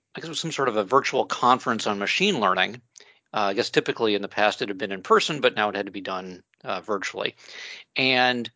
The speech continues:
it was something where a lot of preparation needed a lot of people joining in, and his observation was, even though it opened it up to people around the world, what actually happened was the only people he felt he could really count on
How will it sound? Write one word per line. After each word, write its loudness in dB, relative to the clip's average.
it 8
was 6
something 4
where 8
a 8
lot 8
of 2
preparation 2
needed -2
a 0
lot 6
of -4
people -10
joining 0
in, 4
and 0
his -2
observation 0
was, -2
even -2
though 2
it 2
opened 2
it -2
up 4
to -8
people -8
around -2
the -10
world, 4
what 4
actually 6
happened 2
was -6
the -4
only -4
people -8
he -2
felt 0
he 0
could -8
really 2
count -4
on -2